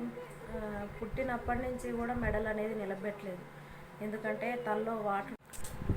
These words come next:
So అలా అనమాట. ఇంకోటి ఏంటంటే డెలివరీ అయిపోయిందండి. డెలివరీ అయ్యాక కూడా మా బాబు హెడ్ అనేది నార్మల్ బేబీ లెక్కనే కొంచెం చిన్నగానే ఉంది.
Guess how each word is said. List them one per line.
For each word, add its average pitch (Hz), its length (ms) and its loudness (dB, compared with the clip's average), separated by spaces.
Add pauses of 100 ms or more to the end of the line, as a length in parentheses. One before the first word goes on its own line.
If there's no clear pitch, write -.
(300)
So 226 140 4 (100)
అలా 202 160 4
అనమాట. 202 640 0 (600)
ఇంకోటి 214 320 2
ఏంటంటే 233 720 2 (760)
డెలివరీ 220 320 6
అయిపోయిందండి. 202 720 0
డెలివరీ 220 340 4
అయ్యాక 208 320 4
కూడా 214 160 0
మా 247 180 2
బాబు 214 720 2
హెడ్ 214 220 4
అనేది 208 260 2
నార్మల్ 214 360 4
బేబీ 208 280 4
లెక్కనే 214 840 2
కొంచెం 226 320 4
చిన్నగానే 208 440 4
ఉంది. - 340 2